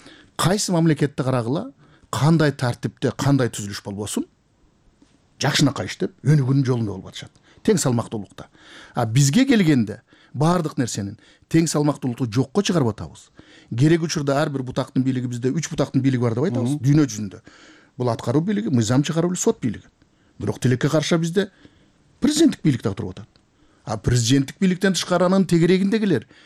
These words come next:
Speaker 1: «Биздин президент ушундай айтты» деген имиштер менен көп нерсени жарга такап, президенттикти туура ошол кишиге маалыматты жеткирбестен туруп, көп нерселер чечилбей калып атат. Мен бул жердеги бир гана нерсени айтып кетемин. Президент өзү айтканын билесиздер.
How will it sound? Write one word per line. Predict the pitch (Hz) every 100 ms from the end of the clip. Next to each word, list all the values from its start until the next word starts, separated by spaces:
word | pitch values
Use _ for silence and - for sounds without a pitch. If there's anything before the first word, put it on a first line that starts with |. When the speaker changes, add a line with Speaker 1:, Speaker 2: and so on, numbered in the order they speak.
| - _
Speaker 1:
«Биздин | 123 135 151 185
президент | 151 151 143 147
ушундай | - 147 139 135
айтты» | 135
деген | 127 131 131
имиштер | 131 - 139
менен | 165 220 - - _ 143
көп | 220 226
нерсени | 156 143 160
жарга | 123 120 120
такап, | 123 147 180
президенттикти | - 113 110 104 - 175 - _ _ _
туура | - 117 123 190 220 _ _ _ _ _ _ _ -
ошол | - -
кишиге | 104 - 156
маалыматты | 131 113 123 127 120 160
жеткирбестен | 120 - 113 127 - 214
туруп, | 214 196 _ _ _
көп | 147 160
нерселер | 120 - 131
чечилбей | - 135 113 107
калып | 95 82
атат. | - - - - -
Мен | 160 185
бул | 156 156
жердеги | 160 147 160
бир | 151 156
гана | 147 135
нерсени | 135 127 131
айтып | 131 -
кетемин. | 123 127 202 - - - - _
Президент | 131 131 127 185 185
өзү | 135 127
айтканын | 139 135 123 185
билесиздер. | 208 - - 98